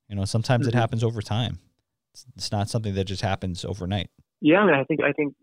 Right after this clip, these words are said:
Speaker 2: nine times out of ten it happens over, over time and over a period of, of, you know, m-, m-, meeting a person multiple times and, and developing a relationship and stuff like that, for sure. What, you know, and I, I, I, I do this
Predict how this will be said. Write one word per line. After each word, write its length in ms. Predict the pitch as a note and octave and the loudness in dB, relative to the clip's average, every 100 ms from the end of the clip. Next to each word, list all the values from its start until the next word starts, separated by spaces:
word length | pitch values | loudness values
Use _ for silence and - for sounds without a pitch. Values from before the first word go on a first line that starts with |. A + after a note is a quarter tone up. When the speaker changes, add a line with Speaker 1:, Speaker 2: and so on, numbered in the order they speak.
| - | -4
Speaker 2:
nine 280 | D3 C#3 | 0 0
times 240 | C#3 D3 C3+ | 2 0 2
out 100 | C3+ | 2
of 60 | B2 | 2
ten 140 | C3+ D#3+ | 0 0
it 80 | E3 | 0
happens 280 | B2 B2+ B2+ _ _ - | -2 -6 -20 _ _ -4
over, 400 | D3 B2 A#2+ A#2+ | -2 2 2 2
over 220 | C#3+ B2 A#2+ | 0 0 0
time 280 | C3+ B2 B2 | 0 0 0
and 100 | B2 | -2
over 160 | A#2+ B2 | 0 -2
a 40 | |
period 300 | - B2 B2 | 0 2 4
of, 140 | A#2+ A#2 _ _ _ _ | 2 -2 _ _ _ _
of, 260 | C#3 A#2+ A2+ G#2+ - _ _ _ | 4 4 2 -6 -20 _ _ _
you 100 | C#3+ | 2
know, 80 | B2 | 2
m-, 180 | C3 B2+ | 0 0
m-, 220 | C#3+ D3 - | -2 -2 -6
meeting 320 | D3+ C3 C#3+ C#3+ | 0 4 4 4
a 60 | |
person 300 | - C#3 C#3 | 4 2 2
multiple 380 | C3 C3 C#3+ D3 | 2 2 4 2
times 540 | C#3+ C3+ C3+ C#3 C#3 C3 | 4 4 6 4 2 0
and, 220 | C3+ C3+ | 0 -2
and 100 | C3+ | -2
developing 440 | B2+ B2+ B2+ C#3 | 2 4 4 0
a 40 | B2+ | 2
relationship 560 | B2 B2 C3+ - C#3 - | 4 2 0 0 0 0
and 80 | - | -6
stuff 140 | C3+ | -4
like 160 | - C3 | -2 -2
that, 260 | D#3 D3 C3 - - | 0 2 2 -2 -8
for 80 | C3+ | -4
sure. 260 | C3 C#3 A#2+ - _ _ - | 2 2 0 -8 _ _ 2
What, 200 | B2+ B2 _ _ - | 4 4 _ _ -10
you 80 | - | 0
know, 140 | C3 A#2+ | 2 4
and 120 | B2 | 6
I, 100 | B2 | 6
I, 120 | C3+ | 6
I, 360 | C3 B2 B2 C3 B2+ | 6 6 4 2 0
I 60 | B2+ - _ _ _ _ _ _ | 0 -2 _ _ _ _ _ _
do 100 | C#3 | 2
this 140 | B2 | 4